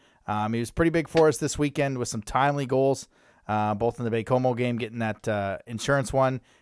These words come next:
and then in the, um, Chicoutimi game, getting that insurance one, which, or getting that third one until kind of things went downhill. Um, he's got a three-goal game streak going.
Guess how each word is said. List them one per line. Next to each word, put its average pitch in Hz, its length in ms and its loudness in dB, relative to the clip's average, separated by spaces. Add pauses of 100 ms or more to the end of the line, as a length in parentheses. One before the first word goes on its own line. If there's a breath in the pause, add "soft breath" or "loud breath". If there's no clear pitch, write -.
(120)
and 107 180 -2
then 110 100 0
in 107 160 0
the, 104 260 -2
um, 95 400 -4 (840 soft breath)
Chicoutimi 156 380 0
game, 143 360 2
getting 123 280 -4
that 117 240 -2 (140)
insurance 135 520 0
one, 123 260 4
which, - 280 -4 (480)
or 120 160 0
getting 147 160 4
that 139 180 2
third 147 200 8
one 139 220 2 (580 soft breath)
until 117 320 2
kind 113 180 0
of 104 80 -2
things 113 220 -2
went 104 180 -4
downhill. 110 560 0 (240 soft breath)
Um, 117 400 2
he's 110 140 -4
got 135 180 4
a 123 40 2
three-goal 151 600 4
game 139 300 0
streak 143 400 -4
going. 139 400 2